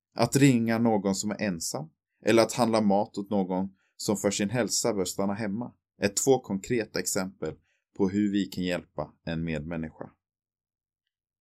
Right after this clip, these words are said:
Den pågående krisen är större än någon annan kris vi varit med om.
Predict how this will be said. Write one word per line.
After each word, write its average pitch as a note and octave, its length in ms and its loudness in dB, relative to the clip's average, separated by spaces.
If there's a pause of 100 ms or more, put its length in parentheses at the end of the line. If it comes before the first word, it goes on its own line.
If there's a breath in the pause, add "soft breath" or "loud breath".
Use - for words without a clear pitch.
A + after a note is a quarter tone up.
(760)
Den A#2 180 2
pågående C3+ 480 6
krisen G2+ 600 -2
är G2 80 -4
större G2 560 0 (100)
än F#2+ 200 0
någon G2+ 380 0
annan F2 300 -6
kris - 360 -8
vi D#2+ 40 -10
varit E2+ 340 -6
med G2+ 220 -8
om. - 160 -14